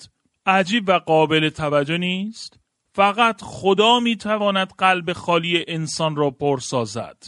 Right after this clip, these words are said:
اوست که می‌تواند رضایت و خوشنودی حقیقی را به انسان بدهد. شرارت قوم اسرائیل آن ملت را به سوی نابودی هدایت خواهد نمود. در آموس فصل شش آیه هفت می‌خوانیم:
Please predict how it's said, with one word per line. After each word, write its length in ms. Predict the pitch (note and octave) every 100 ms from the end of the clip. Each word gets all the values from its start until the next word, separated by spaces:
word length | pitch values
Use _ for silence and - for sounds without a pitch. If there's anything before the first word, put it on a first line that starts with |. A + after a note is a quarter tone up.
| _ _ _ _
اوست 480 | - G#3 C4 B3 -
که 100 | A#3
می‌تواند 760 | A3 G#3+ G#3+ G3+ G3 F#3 E3+ F3+
رضایت 480 | F3+ F3+ F3 F#3 F3+
و 80 | F3+
خوشنودی 680 | D#3+ F3 - F#3+ E3 F3+ F3+
حقیقی 760 | D#3 E3 E3+ E3 E3+ D#3+ G3+
را 160 | F#3+ F3
به 160 | E3 E3+
انسان 480 | D#3+ D3+ - D3+ D3
بدهد. 600 | D3 C3+ A#2+ A#2+ G2+ - _ _ _
شرارت 580 | - - F#3+ A3 C4 B3
قوم 320 | A3+ F#3+ F#3+ F3+
اسرائیل 880 | E3 E3 - E3 D#3+ E3+ G3 F3+ E3
آن 180 | G#3+ G#3+
ملت 600 | F#3 F3+ F3 G3 G3+ -
را 320 | F3 D#3+ D#3 D#3+
به 140 | E3
سوی 360 | E3 G3 F#3+ F3+
نابودی 680 | D#3+ D#3 D3+ D3 D#3 F3+
هدایت 520 | G3+ F3 D#3+ C#3 C3+ -
خواهد 320 | B2+ A#2 A2+
نمود. 420 | A2 G2+ F#2 _ - _ _
در 180 | C#3 C#3
آموس 420 | D3 D#3+ E3+ -
فصل 300 | E3+ E3 -
شش 360 | E3 - E3 -
آیه 680 | D#3 C#3+ D#3 E3+ E3+ E3 D#3
هفت 380 | C#3+ D3+ E3 -
می‌خوانیم: 680 | D#3+ D3 D3 D#3+ E3 D#3